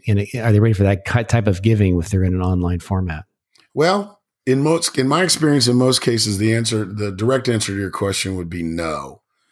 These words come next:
Speaker 2: Uh, but it's more, um, an under, it's more cultural than systemic. Basically, with few exceptions, most churches and most pastors and most pulpit supply don't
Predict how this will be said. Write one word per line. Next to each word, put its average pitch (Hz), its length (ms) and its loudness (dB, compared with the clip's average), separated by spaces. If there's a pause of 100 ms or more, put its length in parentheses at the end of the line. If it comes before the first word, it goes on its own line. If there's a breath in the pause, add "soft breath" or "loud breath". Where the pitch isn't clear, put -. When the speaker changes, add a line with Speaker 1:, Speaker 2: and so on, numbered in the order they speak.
(340)
Speaker 2:
Uh, 107 160 0
but 110 160 2
it's 113 180 0
more, 131 520 2
um, 104 420 -2
an 110 160 0
under, 120 280 2
it's 107 200 0
more 120 160 0
cultural 107 560 0
than 92 200 -4
systemic. 95 720 -4 (760 soft breath)
Basically, 131 640 0
with 113 200 0
few 143 220 0
exceptions, 110 800 -2 (520 soft breath)
most 151 520 2
churches 117 720 0
and 107 180 0
most 117 460 0
pastors 110 640 0
and 107 160 2
most 113 300 0
pulpit 110 420 -2
supply 95 680 0 (760)
don't 120 420 0